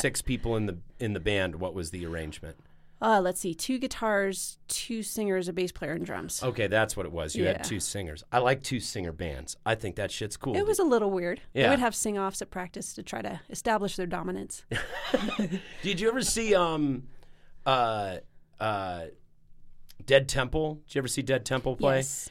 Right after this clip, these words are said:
Speaker 2: They
Speaker 1: Yeah.
Speaker 2: had three
Speaker 1: They
Speaker 2: singers.
Speaker 1: had three singers, and
Speaker 2: They
Speaker 1: they
Speaker 2: were
Speaker 1: had
Speaker 2: great. Jade was in there.
Speaker 1: Yeah,
Speaker 2: She, yeah.
Speaker 1: Jade and,
Speaker 2: And,
Speaker 1: uh,
Speaker 2: uh,
Speaker 1: yeah, yeah, all those girls, man.
Speaker 2: forgetting
Speaker 1: That
Speaker 2: their
Speaker 1: was
Speaker 2: names.
Speaker 1: cool.
Speaker 2: Olivia.
Speaker 1: Olivia and Nadia, yeah.
Speaker 2: Nadia.
Speaker 1: Yep. No, that was, that was a cool band, man. Um, so yeah, and, and the Clusterfucks used to do the, um,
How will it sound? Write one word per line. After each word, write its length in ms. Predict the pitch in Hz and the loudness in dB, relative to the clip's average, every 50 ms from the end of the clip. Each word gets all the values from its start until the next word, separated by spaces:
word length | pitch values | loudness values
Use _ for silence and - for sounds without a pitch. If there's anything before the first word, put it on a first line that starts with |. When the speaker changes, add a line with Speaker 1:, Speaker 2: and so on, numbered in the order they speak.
| - - - | -8 2 6
Speaker 2:
They 60 | 175 | 8
Speaker 1:
Yeah. 120 | - - 277 | 8 10 10
Speaker 2:
had 100 | 208 - - | 8 6 4
three 180 | - 240 302 | 0 0 0
Speaker 1:
They 60 | 330 320 | 0 2
Speaker 2:
singers. 320 | - 190 147 123 120 110 | 2 4 6 6 6 8
Speaker 1:
had 240 | 120 117 117 113 113 | 6 4 4 2 -2
three 300 | - 117 120 131 135 143 | -6 -4 -2 0 0 0
singers, 640 | 139 139 - 147 135 131 131 135 147 165 175 175 - | 0 2 2 4 4 4 4 4 4 2 0 -2 -2
and 160 | - 110 - | -2 0 2
Speaker 2:
They 80 | 220 | 2
Speaker 1:
they 60 | 254 247 | 2 2
Speaker 2:
were 60 | 220 | 2
Speaker 1:
had 80 | 214 202 | 0 0
Speaker 2:
great. 240 | 214 208 170 - - | 0 0 -2 -2 -4
Jade 240 | - 190 196 202 | -2 -2 -2 -2
was 120 | 208 214 202 | -2 -2 -2
in 120 | 226 226 233 | -2 -2 -2
there. 180 | 247 277 294 | -2 -2 0
Speaker 1:
Yeah, 200 | 269 139 143 - 90 | 2 4 4 4 2
Speaker 2:
She, 60 | 95 | -2
yeah. 60 | - | -2
Speaker 1:
Jade 460 | - 117 113 113 117 131 139 147 143 135 | 0 2 4 4 4 4 4 2 2 0
and, 180 | 107 101 101 | 0 0 0
Speaker 2:
And, 200 | 98 170 165 156 | 0 -2 -2 -4
Speaker 1:
uh, 40 | 160 | -4
Speaker 2:
uh, 40 | 139 | -4
Speaker 1:
yeah, 180 | 120 156 156 - - - - - - - - - - - | -6 -6 -8 -10 -14 -16 -18 -20 -20 -20 -20 -20 -14 -8
yeah, 260 | 101 117 110 82 80 - - - - - - - | -4 -4 -4 -4 -6 -10 -16 -20 -20 -20 -10 -2
all 140 | 92 107 127 | 0 2 2
those 160 | 127 117 98 - | 2 0 0 -2
girls, 280 | - 95 85 76 - | -4 -6 -6 -6 -8
man. 100 | 87 82 82 | -8 -10 -10
Speaker 2:
forgetting 140 | 82 85 | -10 -8
Speaker 1:
That 60 | - 101 | -6 -6
Speaker 2:
their 60 | 110 113 | -4 -4
Speaker 1:
was 80 | 98 - | -6 -6
Speaker 2:
names. 60 | - - | -6 -4
Speaker 1:
cool. 220 | 127 104 85 - - - - - - - _ - - - - - - | -4 -4 -4 -6 -10 -18 -20 -20 -20 -20 _ -20 -20 -20 -20 -12 -10
Speaker 2:
Olivia. 580 | 190 175 175 180 175 185 175 175 175 175 185 190 - | -6 -6 -4 -4 -6 -6 -8 -8 -8 -10 -10 -4 0
Speaker 1:
Olivia 420 | 120 131 123 120 117 123 120 113 | 2 4 4 4 6 6 6 6
and 80 | 107 104 | 6 4
Nadia, 380 | 104 104 101 98 90 80 76 78 | 4 2 2 2 0 -2 -4 -4
yeah. 180 | 87 95 95 85 | -4 -4 -4 -4
Speaker 2:
Nadia. 240 | 78 - 156 - - - - - - - | -4 -8 -12 -14 -16 -20 -20 -20 -18 -2
Speaker 1:
Yep. 240 | - 120 123 120 - - - - - _ _ _ _ - | 2 4 4 4 4 -2 -12 -20 -20 _ _ _ _ 0
No, 100 | 165 170 | 4 8
that 140 | 143 151 170 | 8 8 8
was, 160 | 170 - - - - | 6 4 0 -2 -2
that 120 | - 196 | -2 0
was 100 | 240 214 | 0 0
a 60 | 123 104 | -2 -2
cool 300 | - - 165 160 165 160 | 0 2 2 4 4 6
band, 380 | 214 247 254 202 120 104 92 | 6 6 6 6 4 2 0
man. 280 | 95 98 95 98 98 - - | -2 -2 -2 -4 -4 0 4
Um, 380 | 135 143 143 139 139 131 - - | 6 8 8 6 4 2 -2 -4
so 160 | - - 196 | 0 4 6
yeah, 240 | 202 202 196 175 - | 8 10 10 8 8
and, 160 | - 147 156 147 | 6 2 2 2
and 320 | 139 151 147 143 139 139 | 2 2 2 0 0 -2
the 60 | 135 135 | -4 -6
Clusterfucks 800 | - - 180 180 175 - 175 156 - - 127 107 - - - 120 | 0 2 2 2 2 2 -2 -4 -2 0 0 0 0 -2 -6 -6
used 300 | 117 120 113 113 - - | -4 -6 -6 -6 -8 -10
to 80 | 113 | -10
do 320 | 101 104 113 110 110 107 101 | -8 -6 -4 -2 -2 -4 -4
the, 280 | 90 104 104 101 98 92 | -4 -4 -4 -2 -2 0
um, 420 | 90 90 90 87 85 80 - | 0 0 -2 -2 -6 -8 -12